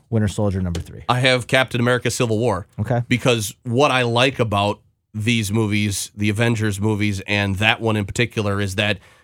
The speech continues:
Speaker 2: you get a lot of the different characters bleeding over into plot lines
Speaker 1: Mm-hmm.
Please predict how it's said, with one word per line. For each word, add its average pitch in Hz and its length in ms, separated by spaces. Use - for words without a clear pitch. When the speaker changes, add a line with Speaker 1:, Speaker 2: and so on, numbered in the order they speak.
Speaker 2:
you 123 220
get 139 260
a 131 60
lot 117 460
of 120 40
the 117 60
different 110 380
characters 110 720
bleeding 113 680
over 107 440
into 107 180
plot 107 400
lines 104 500
Speaker 1:
Mm-hmm. 165 120